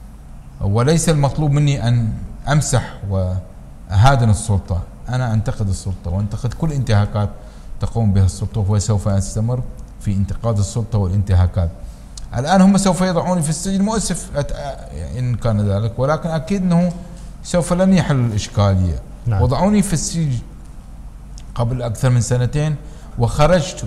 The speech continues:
Speaker 1: وجودي في السجن قوى الحراك الحقوقي،
Speaker 2: نعم.
Speaker 1: وصار مضاعف،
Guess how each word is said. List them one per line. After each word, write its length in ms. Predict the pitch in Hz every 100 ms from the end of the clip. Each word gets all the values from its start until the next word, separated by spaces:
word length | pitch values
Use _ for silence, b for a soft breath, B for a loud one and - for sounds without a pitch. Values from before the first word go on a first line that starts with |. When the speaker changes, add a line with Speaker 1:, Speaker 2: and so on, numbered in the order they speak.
| -
Speaker 1:
وجودي 400 | 123 117 156 170
في 100 | 143
السجن 460 | 139 - 156 151 156 -
قوى 220 | 160 139
الحراك 340 | 139 139 -
الحقوقي، 560 | 101 117 - 139 104 90 - B B B 95
Speaker 2:
نعم. 100 | -
Speaker 1:
وصار 260 | 139 143
مضاعف، 480 | 120 117 135 98